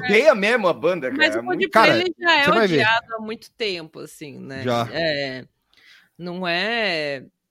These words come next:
Speaker 2: eu acho que isso é, o lance de despertar emoções é isso <laughs> mesmo, ele
Speaker 3: Aí,
Speaker 2: já é odiado.
Speaker 3: ó, é um, é um tweet que eu fiz no dia primeiro de julho de dois mil e nove.
Speaker 1: Será que eu já
Speaker 3: À
Speaker 1: falei
Speaker 3: meia-noite e
Speaker 1: isso aí?
Speaker 3: sete.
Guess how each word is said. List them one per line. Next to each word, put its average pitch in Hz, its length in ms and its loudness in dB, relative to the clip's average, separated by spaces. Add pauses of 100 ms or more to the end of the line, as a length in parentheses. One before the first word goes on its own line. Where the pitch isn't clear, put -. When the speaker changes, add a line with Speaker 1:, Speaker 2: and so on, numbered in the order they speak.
(140)
Speaker 2:
eu 175 120 -2
acho 180 180 -2
que - 80 -12
isso 214 260 -12
é, 220 160 -4 (300)
o 170 160 -6
lance 202 320 -2
de 185 160 -10
despertar 175 540 -6
emoções 180 580 -6
é 214 100 -6
isso 202 300 -12
<laughs> - 0 -
mesmo, 208 400 -4
ele 226 140 -2
Speaker 3:
Aí, 160 100 -6
Speaker 2:
já 190 200 -4
é 196 120 -2
odiado. 185 480 -4
Speaker 3:
ó, 143 240 4
é 135 100 0
um, 175 220 2
é 147 100 0
um 190 120 0
tweet 214 400 -6
que - 80 -2
eu 190 60 2
fiz 214 220 -6
no 190 120 -4
dia 196 160 -2
primeiro 190 480 0
de 196 120 -2
julho 156 460 -4
de 160 100 -10
dois 151 280 0
mil 147 140 -6
e - 20 -4
nove. 120 420 -4 (540)
Speaker 1:
Será 220 280 -14
que - 100 -14
eu 107 40 -10
já - 100 -14
Speaker 3:
À 139 120 -2
Speaker 1:
falei 139 140 -4
Speaker 3:
meia-noite 190 480 0
e - 20 -8
Speaker 1:
isso 185 200 -6
aí? 160 60 2
Speaker 3:
sete. - 420 -8